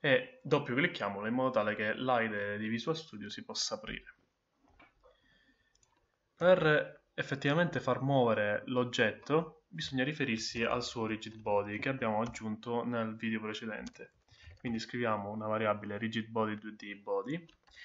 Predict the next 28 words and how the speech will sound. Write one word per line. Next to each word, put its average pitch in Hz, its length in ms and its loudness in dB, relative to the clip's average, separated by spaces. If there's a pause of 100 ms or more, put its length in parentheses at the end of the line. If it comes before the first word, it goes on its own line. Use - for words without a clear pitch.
(120)
e 139 180 4
nella 147 180 2
funzione 160 380 -4
start 123 680 -6 (1600)
otteniamo 135 600 4
il 143 80 2
reference, 151 640 4
diciamo, 117 480 2
al 120 440 6
rigid 135 280 -2
body 117 360 4
che 113 360 6
è - 440 0
dato 107 460 4
al 104 160 4
nostro, 104 600 -2
al 107 80 0
nostro 110 300 -2
oggetto, 107 600 -8 (460)
e 185 80 -10
questo 160 240 -2
si - 160 -4
fa 113 160 4
tramite 117 260 2
la 107 140 0
funzione 107 420 -6
get 98 180 -10
component. - 640 -16